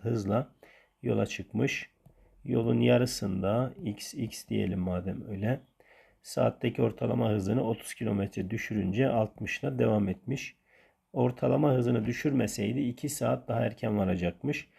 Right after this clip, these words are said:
O zaman hızını düşürmeden gitseydi iki x bölü doksan kadar zaman sonra varacaktı.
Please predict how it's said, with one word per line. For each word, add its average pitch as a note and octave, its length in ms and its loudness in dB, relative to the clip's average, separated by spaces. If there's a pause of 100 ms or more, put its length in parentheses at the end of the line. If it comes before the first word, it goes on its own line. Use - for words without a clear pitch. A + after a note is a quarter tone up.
(300)
O D3 120 2
zaman B2+ 380 4 (760)
hızını B2+ 540 2
düşürmeden B2 720 2
gitseydi A#2+ 500 0
iki B2+ 440 -2
x - 340 -6
bölü A2+ 240 -2
doksan A#2 460 0
kadar A2 300 0
zaman G#2+ 360 0
sonra G2+ 380 -2
varacaktı. F#2+ 720 0